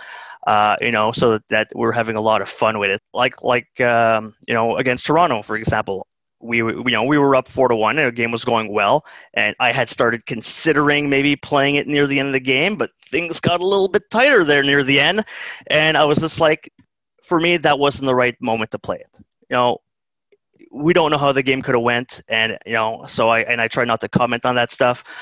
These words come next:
but the game was just too close for us to you know, rub it in Toronto's face, you know, that, uh, as we always enjoy doing as fans,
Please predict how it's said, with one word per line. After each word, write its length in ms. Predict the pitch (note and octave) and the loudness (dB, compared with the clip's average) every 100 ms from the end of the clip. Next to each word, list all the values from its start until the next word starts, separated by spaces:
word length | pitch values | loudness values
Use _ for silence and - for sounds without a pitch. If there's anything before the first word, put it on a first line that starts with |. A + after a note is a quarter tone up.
| - - | -16 -6
but 360 | A#2+ A#2 A2+ - - | 0 2 2 -2 -8
the 80 | B2 | -2
game 200 | C3+ B2 | 0 0
was 120 | A#2 | -2
just 400 | A#2+ - - - | -2 -4 -10 -6
too 240 | - D3 | 2 2
close 580 | - C3+ B2+ B2+ - - | 2 2 2 4 2 2
for 200 | - B2 | 0 2
us 240 | A2+ A2+ - | 2 0 -2
to 480 | - A#2 G#2+ G#2 G#2 - - _ F#3 | -2 -2 -2 -6 -10 -18 -20 _ 0
you 60 | |
know, 200 | C#3+ B2 - | 2 0 -2
rub 320 | D3 D#3 C#3+ | 0 2 2
it 120 | C#3 | 0
in 100 | C3 | -2
Toronto's 460 | B2+ B2 A#2 A2 - | -2 0 0 -2 -4
face, 340 | - - - | -6 -6 -6
you 100 | - | -2
know, 200 | A#2+ B2+ | 0 2
that, 240 | B2+ B2 - | 2 0 -2
uh, 300 | D#2+ A2+ A2+ | -2 0 0
as 300 | A#2 A2+ A#2 | 0 -2 0
we 100 | A#2 | 0
always 400 | A#2+ B2+ A#2+ A#2 | 2 2 2 -2
enjoy 340 | A2+ A2 A2 | -2 0 2
doing 340 | G#2+ A2 G#2+ G#2+ | 0 -2 -2 -2
as 80 | - | -2
fans, 560 | - G#2 G#2+ G#2+ - | 0 0 0 -2 -8